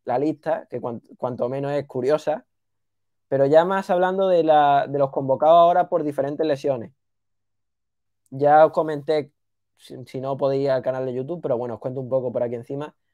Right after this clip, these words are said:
A mí las novedades, Gavi, no la entiendo, me parece muy pronto, muy precipitado para llamar a Gavi.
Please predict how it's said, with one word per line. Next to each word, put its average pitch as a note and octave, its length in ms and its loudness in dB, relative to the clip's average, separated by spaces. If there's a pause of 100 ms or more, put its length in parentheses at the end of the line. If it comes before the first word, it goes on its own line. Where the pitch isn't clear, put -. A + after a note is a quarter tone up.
(240)
A A#2+ 160 -6
mí D3 400 0
las C#3 160 2
novedades, C3+ 640 -2 (400)
Gavi, C#3 580 0 (380)
no B2+ 100 -8
la A#2 80 -4
entiendo, D3+ 520 -4 (300)
me - 120 -20
parece A2+ 280 -6
muy A2+ 180 -8
pronto, B2+ 360 -6
muy A#2 140 -10
precipitado A2+ 580 -6
para A2 160 -2
llamar A2 220 -4
a A2 40 -4
Gavi. D3 340 -2